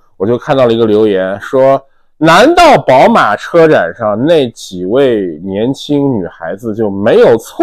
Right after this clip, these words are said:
吗？”呃，这句话啊，其实在很多时候是一句非常非常普遍的话。难道受害者就没有错吗？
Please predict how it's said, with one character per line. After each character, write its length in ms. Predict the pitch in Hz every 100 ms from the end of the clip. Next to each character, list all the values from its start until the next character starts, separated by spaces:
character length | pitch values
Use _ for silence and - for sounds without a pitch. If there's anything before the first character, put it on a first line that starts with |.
| 339
吗？” 300 | 311 277 269 254 _ _ _ -
呃， 460 | 143 135 127 117 113 -
这 380 | - 269 208 120
句 240 | - 143
话 400 | 120 - 165 80 80
啊， 140 | 85 - _ _
其 340 | - - 170
实 340 | 240 - 101 107
在 540 | - 147 117 85 67 -
很 440 | - - 113 85 85
多 260 | 127 151
时 240 | - - 90
候 240 | 98 - _ _ _
是 240 | - 160 120
一 180 | 107 123
句 200 | 131 113
非 480 | - - 185 185 190
常 280 | 127 107
非 180 | 113 120
常 180 | 113 107
普 260 | - - 80
遍 200 | 101 92
的 80 | 82
话。 200 | 90 -
难 320 | 151 233 311 403
道 480 | 415 339 262 147 90
受 460 | - - - 320 185
害 280 | - 240 147
者 320 | 123 110 85 -
就 140 | 175
没 220 | 143 196
有 160 | 302 175
错 280 | - 320 285
吗？ 240 | 226